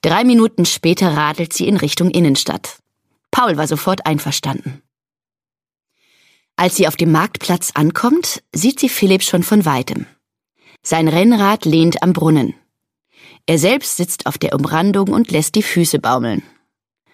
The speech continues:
Conny steigt ab und schiebt ihr Mountainbike direkt auf ihn zu. „Hi.“ Er hüpft von der niedrigen Mauer. „Hallo.“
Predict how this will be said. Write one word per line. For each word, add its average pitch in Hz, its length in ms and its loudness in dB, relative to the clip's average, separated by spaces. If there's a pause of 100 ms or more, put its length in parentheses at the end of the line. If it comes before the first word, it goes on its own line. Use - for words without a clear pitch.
(260)
Conny 285 260 2
steigt - 400 -2
ab 170 220 -4
und 160 140 0
schiebt - 340 0
ihr 151 80 2
Mountainbike 160 680 0
direkt 143 340 -2
auf 151 100 -8
ihn 196 160 0
zu. 151 320 -2 (500)
„Hi.“ 208 460 0 (1120)
Er 175 180 2
hüpft 214 260 0
von 165 220 -2
der 151 80 4
niedrigen 170 460 2
Mauer. 151 360 0 (220)
„Hallo.“ 160 460 4